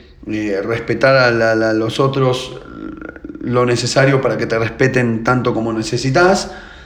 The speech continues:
y nada más, pero al final terminamos eligiendo la actitud animal. O hay algunos que... Eh,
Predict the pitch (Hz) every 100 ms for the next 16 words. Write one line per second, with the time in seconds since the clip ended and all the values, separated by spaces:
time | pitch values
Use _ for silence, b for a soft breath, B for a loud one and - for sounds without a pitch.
0 | B - 120 131 131 147 156 135 - -
1 | B B B B - 185 165 190 208 208
2 | 170 165 170 180 160 131 135 147 156 156
3 | 156 143 127 123 120 117 120 117 139 127
4 | 123 110 107 - - - - 175 190 -
5 | 165 156 160 175 196 185 - 165 196 202
6 | B B B B - 120 120 113 113 -